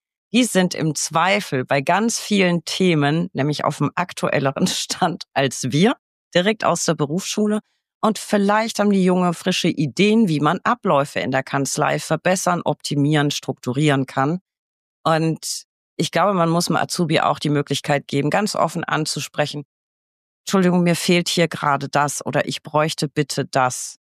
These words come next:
oder „Damit fühle ich mich nicht ganz wohl.“ Und ich glaube, wenn man es schafft, diese Vertrauensbasis plus Wertschätzung plus Zuwendung,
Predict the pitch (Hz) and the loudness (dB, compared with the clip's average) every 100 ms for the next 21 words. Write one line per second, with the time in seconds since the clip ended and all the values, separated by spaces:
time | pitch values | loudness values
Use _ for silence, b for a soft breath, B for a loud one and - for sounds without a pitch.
0 | _ - 139 139 143 156 - 170 143 143 | _ -2 0 2 0 0 -2 -2 0 0
1 | 139 - 147 139 - 127 127 - 139 135 | -2 0 0 -2 -2 -2 -2 -2 2 4
2 | 113 107 _ _ _ _ _ _ - 135 | 2 -2 _ _ _ _ _ _ -2 2
3 | 135 135 - 131 - 147 151 147 143 - | 2 0 -4 -6 -2 0 2 2 0 0
4 | 143 143 - 214 226 - 175 - 160 156 | -2 -2 0 2 2 0 -4 0 2 2
5 | 160 - 135 143 139 - - 180 180 - | 0 0 2 2 0 -6 -2 0 2 2
6 | 156 147 - 139 131 - 131 - 143 - | 2 2 0 -4 -4 -4 -4 -2 -4 -2
7 | - 185 147 139 131 131 | 0 2 2 2 2 2